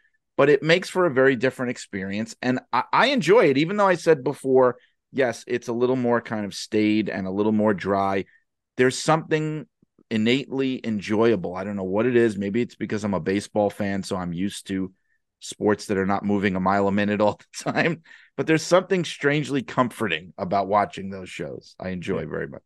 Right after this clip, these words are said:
Speaker 2: And, and, and in subsequent weeks after that big angle, you would think, "Oh, well, the, the show would be immersed in it from, from then forward." It was not the overarching story. It was more like the undercurrent of the show,
Speaker 1: Mm-hmm.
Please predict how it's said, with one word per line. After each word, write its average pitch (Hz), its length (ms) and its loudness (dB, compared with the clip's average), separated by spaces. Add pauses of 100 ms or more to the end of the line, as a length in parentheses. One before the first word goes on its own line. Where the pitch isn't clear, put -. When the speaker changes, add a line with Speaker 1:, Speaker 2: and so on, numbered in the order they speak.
(120)
Speaker 2:
And, 156 260 -2 (180)
and, 135 220 -2
and 139 180 -2
in 127 80 0
subsequent 143 640 -2
weeks 104 340 -4
after 107 640 -2 (140)
that 87 280 -6
big 104 420 -2
angle, 98 560 -4 (360)
you 135 100 -2
would 127 140 0
think, 113 240 -2
"Oh, 135 240 4
well, 104 480 -2
the, 107 260 -8
the 117 80 -4
show 127 280 0
would 107 120 -2
be 110 120 -2
immersed 113 440 -2
in 98 100 -4
it 85 140 -10
from, 95 320 -8 (100)
from 98 300 -6
then 107 300 -2
forward." 113 580 -2 (380)
It 160 120 4
was 143 280 0
not 156 380 0 (100)
the 139 140 0
overarching 131 720 -2
story. 147 460 -2
It - 40 -6
was 120 140 0
more 139 160 -2
like 127 180 0
the 110 180 -6
undercurrent 107 840 -6
of 82 120 -8
the 85 80 -12
show, - 180 -8
Speaker 1:
Mm-hmm. 95 180 -6